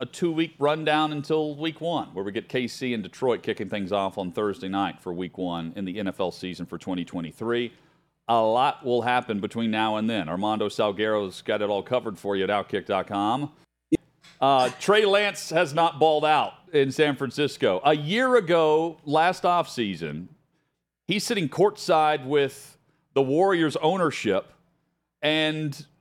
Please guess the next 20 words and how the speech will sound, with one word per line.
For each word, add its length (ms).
he's 520
the, 420
he's 220
the 80
king 320
of 80
the 80
Bay. 480
And 300
now 380
he 280
is 320
the 220
third 480
string 500
Q 260
B 220
behind 420
Sam 440
Darnold. 580